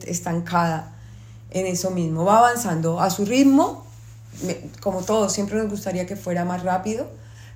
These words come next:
pero, pero ahora entiendo que es el suyo y que, y que ha sido perfecto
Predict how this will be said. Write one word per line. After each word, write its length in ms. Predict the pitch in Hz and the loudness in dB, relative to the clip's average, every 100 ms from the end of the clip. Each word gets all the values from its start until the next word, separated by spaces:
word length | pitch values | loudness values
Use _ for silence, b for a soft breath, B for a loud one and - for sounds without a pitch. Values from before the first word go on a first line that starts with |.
| - | -2
pero, 520 | 226 214 202 - - - | 2 4 2 0 -8 -8
pero 200 | - 220 | -2 2
ahora 160 | 220 247 | 4 2
entiendo 360 | 262 269 269 | 2 2 2
que 80 | 262 | 0
es 120 | 220 | -6
el 100 | 226 | -4
suyo 260 | 208 240 233 | -6 -6 -6
y 60 | 233 | -4
que, 240 | 214 196 | -4 -2
y 120 | 208 | -4
que 100 | 202 | -2
ha 60 | 190 | -4
sido 280 | - 214 202 | -2 -2 -2
perfecto 640 | 190 180 208 - 247 285 | -6 -4 -6 -4 -6 -6